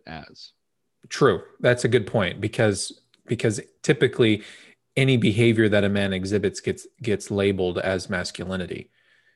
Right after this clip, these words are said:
Speaker 2: And so it's, it's the, um, you know, it's the chauvinistic type of behavior or,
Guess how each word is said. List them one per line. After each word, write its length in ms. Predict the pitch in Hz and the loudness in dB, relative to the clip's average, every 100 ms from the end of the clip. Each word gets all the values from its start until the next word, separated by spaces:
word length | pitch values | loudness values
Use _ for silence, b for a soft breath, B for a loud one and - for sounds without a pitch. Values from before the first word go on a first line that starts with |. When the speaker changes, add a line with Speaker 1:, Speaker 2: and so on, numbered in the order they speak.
| _ | _
Speaker 2:
And 140 | 104 98 | -8 -2
so 240 | 117 101 | 2 4
it's, 340 | 98 - - - | 2 -2 -12 -6
it's 320 | 107 98 - | -4 -4 -6
the, 480 | - 101 95 92 92 | -6 -4 -2 -2 -4
um, 460 | 92 90 90 95 98 _ _ _ _ _ _ _ _ _ _ _ _ | -4 -6 -8 -12 -18 _ _ _ _ _ _ _ _ _ _ _ _
you 120 | 117 | -6
know, 140 | 98 92 | -4 -4
it's 180 | 92 - | -6 -6
the 100 | 101 | -4
chauvinistic 720 | - 113 104 104 - 101 - | 0 0 0 -4 -4 -6 -4
type 240 | 104 92 | -4 -4
of 200 | 95 90 | -6 -8
behavior 720 | 95 85 107 101 98 95 92 92 | -10 -4 -2 0 0 0 -2 -2
or, 420 | 92 90 90 87 | -4 -2 -2 -6